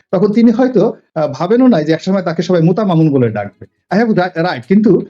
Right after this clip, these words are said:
আমি যে এই যে, আহ, কেউ যদি বিকৃত করতে চায় যে না, রনি সাহেব তো লেফটেন্যান্ট জেনারেল হুসেন মোহাম্মদ এরশাদ সাহেবকে এইভাবে বলেছেন। তা আসলে খণ্ডিতভাবে বললে হবে না। আমি আমার কথা, বক্তব্যের পুরো জিনিসটাতে সবসময় এই জিনিসগুলো, আহ, প্রতিবাদ করে আসছি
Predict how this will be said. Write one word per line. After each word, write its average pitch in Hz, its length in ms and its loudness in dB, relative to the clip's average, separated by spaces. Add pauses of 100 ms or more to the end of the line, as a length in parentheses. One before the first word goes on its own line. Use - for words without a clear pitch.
(180)
আমি 175 220 0
যে 240 100 0
এই 254 80 4
যে, 254 100 4
আহ, 156 420 -2
কেউ - 160 0
যদি 185 160 2
বিকৃত 220 320 2
করতে 170 280 0
চায় 139 160 -2
যে 131 80 -2
না, 127 120 0
রনি 220 200 0
সাহেব 254 200 0
তো 226 120 0
লেফটেন্যান্ট 180 380 2
জেনারেল 170 200 2
হুসেন 165 200 0
মোহাম্মদ 156 320 4
এরশাদ 147 220 -4
সাহেবকে 135 260 -2
এইভাবে 120 260 2
বলেছেন। 104 380 -6 (320)
তা 143 80 -6
আসলে 202 240 0
খণ্ডিতভাবে 208 640 -2
বললে 151 260 0
হবে 120 200 0
না। 180 120 -2
আমি 156 200 -2
আমার 165 180 -4
কথা, 175 260 -10
বক্তব্যের 185 560 -2
পুরো 240 220 0
জিনিসটাতে 180 420 -2
সবসময় 196 340 -4
এই 156 180 2
জিনিসগুলো, 160 360 4
আহ, 127 1000 -4
প্রতিবাদ 233 380 0
করে 131 220 0
আসছি 113 520 -2